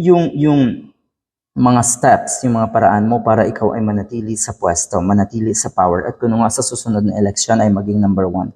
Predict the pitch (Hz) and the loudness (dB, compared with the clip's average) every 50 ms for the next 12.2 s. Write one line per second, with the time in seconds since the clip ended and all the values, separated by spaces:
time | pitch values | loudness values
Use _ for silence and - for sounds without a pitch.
0 | - 110 107 92 - - - - - _ _ _ _ _ _ _ _ _ - 139 | -2 -2 -2 -2 -2 -8 -20 -20 -20 _ _ _ _ _ _ _ _ _ 0 2
1 | 131 165 165 156 - 180 - 131 160 156 - - 143 135 - - 131 - - - | 4 4 4 4 4 2 2 2 2 -2 -2 -6 -8 -8 -8 -10 -10 -6 -4 0
2 | 127 127 151 165 143 123 123 - - 107 104 - - - 156 156 143 - - - | 2 4 4 4 4 4 2 2 2 0 -2 -2 -2 -4 -2 -2 -2 -2 -2 -4
3 | - - - - _ _ - - 160 - - 175 175 175 165 - 143 127 98 123 | -4 -4 -6 -10 _ _ -4 -4 -2 0 2 2 2 2 2 2 2 2 4 2
4 | 135 135 - 139 - - 156 - - 165 143 120 110 98 - 113 - - 117 - | 2 0 -2 -6 -4 -4 -4 -2 0 2 2 2 2 2 0 -2 -2 -4 -2 0
5 | - 190 185 - - - 202 214 214 202 - - - - 165 156 - - 156 143 | 0 -2 -2 -2 0 2 2 2 2 0 -4 -8 -6 -2 -2 -2 -2 -4 -6 -6
6 | - 156 131 104 104 101 104 _ _ _ _ _ _ _ _ _ - 190 196 196 | -4 -4 -2 -2 -2 -4 -6 _ _ _ _ _ _ _ _ _ 2 4 4 4
7 | 196 - - - 175 180 202 214 208 208 214 214 214 - - - - - _ _ | 2 0 -2 -4 -2 2 2 4 4 2 0 -4 -10 -12 -16 -20 -20 -20 _ _
8 | - 285 403 480 415 392 415 415 269 190 180 180 170 165 156 180 185 175 165 - | -2 -2 0 0 0 -2 0 0 0 0 2 2 2 2 2 2 0 0 -2 -2
9 | - 175 139 135 127 120 117 113 110 107 - 120 113 104 101 104 101 - - - | -2 0 0 0 0 0 -2 -4 -4 -6 -6 -4 -4 -2 -2 -2 -4 -6 -8 -12
10 | - - - - - 139 135 131 135 135 131 113 - 117 104 107 101 95 - - | -12 -12 -10 -4 0 2 2 2 2 0 -2 -4 -2 -2 0 0 0 -2 -4 -8
11 | - _ _ _ _ _ _ - 143 143 - 156 131 117 120 123 113 113 107 101 | -14 _ _ _ _ _ _ 0 0 2 2 2 2 2 2 2 4 4 2 2
12 | 95 101 - | 0 -2 -6